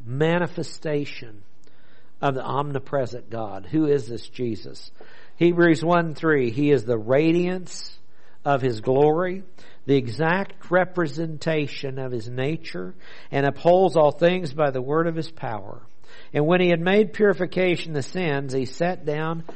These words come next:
at the right hand of the majesty on high. Now here is his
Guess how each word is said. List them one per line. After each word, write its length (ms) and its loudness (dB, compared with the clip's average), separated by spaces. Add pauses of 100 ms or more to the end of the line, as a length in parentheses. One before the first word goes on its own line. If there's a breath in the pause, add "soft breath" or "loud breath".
(180 loud breath)
at 140 -4
the 100 -2
right 380 -2
hand 580 -6 (560 soft breath)
of 180 -2
the 80 -2
majesty 1000 -4 (520 soft breath)
on 220 -2
high. 540 -6 (1800 soft breath)
Now 200 0
here 340 4
is 460 2
his 260 0